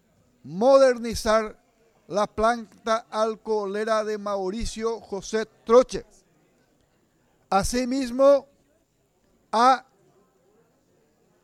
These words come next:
reestudiar el precio de la caña dulce del producto y de igual manera a establecer la fecha exacta del inicio de la zafra.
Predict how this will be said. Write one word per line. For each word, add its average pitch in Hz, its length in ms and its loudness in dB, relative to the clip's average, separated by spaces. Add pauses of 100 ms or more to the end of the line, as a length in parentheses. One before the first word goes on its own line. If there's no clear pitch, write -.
(140)
reestudiar 247 920 2 (760)
el 214 200 -2
precio 247 520 2
de 240 100 2
la 226 140 -2
caña 226 260 -2
dulce 220 400 -2
del 226 220 -2
producto 226 720 0 (1600)
y 247 200 -4
de 247 180 2
igual 240 300 0
manera 240 560 -2
a 233 180 0
establecer 233 840 -4 (380)
la 208 220 -2
fecha 226 400 -6
exacta 214 640 -4
del 214 280 -6
inicio 214 540 -8
de 214 100 -6
la 202 140 -6
zafra. 214 420 -4